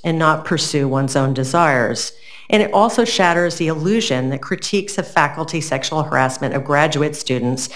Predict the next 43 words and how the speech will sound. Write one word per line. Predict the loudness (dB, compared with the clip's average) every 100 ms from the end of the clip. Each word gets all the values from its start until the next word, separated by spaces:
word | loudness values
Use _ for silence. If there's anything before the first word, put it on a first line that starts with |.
| -16 -16 -2
emanates | 2 2 2 0 -2 -10 -14
from | -2 0
an | 0
anti-sex | 0 0 0 -2 -2 -2 -2 0
radical | 0 0 -4
position. | -6 -4 -4 -2 -4 -6 -10 -14 -20 -18 -16 -12 0
In | 4
fact, | 4 2 0
kink | 2 2 4 2
and | 0 0
poly | 2 2 2
communities | 0 -2 0 0 0 -2 -4 -10
have | -2 0
a |
lot | 2 4 2 2
to | -6
teach | -2 -2 0
us | -2
all | 2 4 4 4 0
about | -2 -2
the | -4
nature | -4 -4 -6
of | -8
consent. | -6 -6 -2 0 -2 -4 -12 -16 -16 -2
And | 0
some | 2 2
of | 2
the |
most | 2 0 0
interesting | 0 2 0 0 -2
policy | 4 4 4 2 0
work | 2 0
around | 0 0 0
consent | -2 -2 2 2 2 -4 -14 -6
is | -4 -2
coming | 0 2 2
out | 0
of | -2
places | 0 0 2 0 0 -4 -2
like | -2
kink | -2 -4 -2
dot | -2 -4 -4
com. | -2 0 0 0 -6